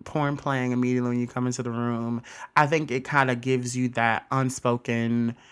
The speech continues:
like, "Oh, we're about to, we're about to fuck, fuck." You know what I'm saying? Like, don't, but I feel like, I guess me turning on, having Full House playing when you come over is probably <laughs> not the best foreplay in the world, but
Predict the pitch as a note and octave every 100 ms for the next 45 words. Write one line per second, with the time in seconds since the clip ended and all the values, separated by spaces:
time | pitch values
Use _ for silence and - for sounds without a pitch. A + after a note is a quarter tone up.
0 | - - _ _ B2+ A#2 - A#2+ A#2 A2+
1 | A2 D#2 B2 C3 A#2+ G#2+ A2+ - C3+ C3
2 | A#2+ A2 - A#2+ - - - - D3+ D#3
3 | D#3 D3 D3 D#3 D3+ D3 C#3 B2+ B2 -
4 | C#3 C#3 C3+ C3 B2+ D3+ C#3+ C#3+ D#3+ C#3+
5 | C3+ C3 C3 C3 - C3+ C3 B2+ - -
6 | C3+ B2 A#2 A#2 A#2 A#2 A2 C#3 B2+ B2
7 | A#2+ A#2 - _ _ _ _ - C3 B2
8 | A#2+ B2 - B2 A2+ A2 A2+ A2+ A2+ A#2
9 | A#2 A2+ A#2 A2+ G2 G#2+ - - - -
10 | _ _ B2 - D#3+ C3+ C3 C3 C#3 C#3
11 | C3 A#2+ A#2 A#2+ - - - - _ _
12 | _ _ _ _ _ _ _ _ _ _
13 | - _ - C#3+ C3+ - G#2 G#2+ G2+ F#2+
14 | F2+ D#2+ C2 - - - G#1+